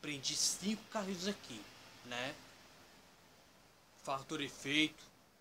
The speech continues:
se eu receber mais uma notificação do pai dele, se tratando o pai dele, vai pra cadeia de bandido na certa, viu? Tô dizendo logo avisar, viu, fator efeito? Então, então, pessoal,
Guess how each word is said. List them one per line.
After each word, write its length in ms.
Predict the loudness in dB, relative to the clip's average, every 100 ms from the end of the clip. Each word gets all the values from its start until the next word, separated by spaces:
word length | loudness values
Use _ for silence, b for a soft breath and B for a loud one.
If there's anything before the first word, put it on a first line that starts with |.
| -20 -20 -10
se 180 | -6
eu 60 | -2
receber 420 | 0 0 0 -2
mais 240 | 0 2 4
uma 120 | 4
notificação 520 | 4 0 0 -2 -2
do 80 | -4
pai 240 | -2 -2
dele, 300 | -2 -4 -4
se 140 | -4 -6
tratando 360 | -4 -6 -6
o 40 | -4
pai 260 | 0 0
dele, 280 | 0 -2 -2
vai 100 | -4
pra 100 | -10
cadeia 260 | -8 -6 -4
de 60 |
bandido 360 | -4 -4 -2 0
na 100 | 2
certa, 420 | 2 2 0 -2 -10 -14
viu? 280 | -6 -4 -4 -8 -20 -20 -20 -18
Tô 80 | -12
dizendo 220 | -6 -2
logo 140 | 0
avisar, 480 | 2 0 2 2 0 -4 -18
viu, 80 | -14
fator 240 | -14 -12
efeito? 260 | -14 -16 -20 -20 -20 -20 -20 -20 -20 -4
Então, 320 | 0 0 -2 -12 -20 -20 -20 -20 -20 -20 -20 -20 -20 -14
então, 160 | -4 -2
pessoal, 500 | 0 4 6 6